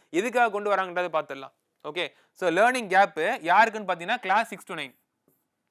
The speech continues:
இந்த சிக்ஸ் to நைன்ல தான் நம்ம நிறைய பார்த்துட்டு வரோம். என்னென்ன மாதிரி கேப் இருக்கு, அது எதுக்கு வந்து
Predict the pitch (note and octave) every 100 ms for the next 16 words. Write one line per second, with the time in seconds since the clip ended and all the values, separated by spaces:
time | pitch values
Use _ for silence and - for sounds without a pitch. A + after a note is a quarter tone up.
0 | _ _ C#3+ F3 E3+ A3 G#3 G#3 A#3 G3+
1 | F3 G3+ F3+ E3+ D#3+ C#3 C#3 F3 F3+ F3+
2 | F#3 D#3+ F3 E3+ D#3 F#3+ B3+ _ _ -
3 | E3 E3+ G3+ G3 F#3+ G#3+ C#4+